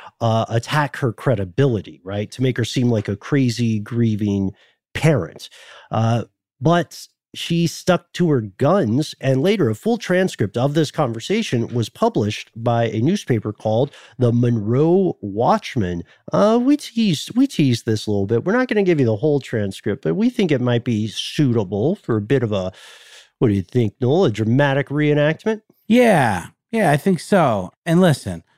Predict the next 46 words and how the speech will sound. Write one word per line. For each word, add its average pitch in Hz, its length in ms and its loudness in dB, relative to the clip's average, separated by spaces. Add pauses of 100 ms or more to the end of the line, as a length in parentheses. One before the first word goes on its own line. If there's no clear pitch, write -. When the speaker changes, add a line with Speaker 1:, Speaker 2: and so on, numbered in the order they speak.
(240)
Speaker 2:
an-, 185 120 4
any 220 260 6
Southern 175 800 2
drawl 160 440 2
accents 151 560 -2
we 147 120 0
do, 156 220 2
we 214 140 4
come, 214 260 4
we 208 100 4
come 202 220 2
honestly 165 500 4
by. 170 360 2 (400)
We're 190 100 2
from 202 240 4
the 160 80 6
South. 165 520 2
Ben, 180 260 2
you're 190 100 4
from 180 240 -2
Tennessee. 170 720 4 (460)
You 170 100 4
know, 190 120 4
we're 185 120 4
not 208 160 4
making 170 200 2
fun 156 220 2
of 143 80 4
anybody. 143 460 2
They're 156 160 4
just 147 160 -2
fun 135 220 2
to 117 60 0
do. 87 300 -10 (160)
Can 139 100 0
we 147 120 4
all 147 160 4
agree 139 260 0
on 139 140 2
that, 143 260 2
that 117 100 -2
we're 120 120 -2
not, 120 320 -2
uh, 117 160 2
trying 120 300 0
to 117 200 -2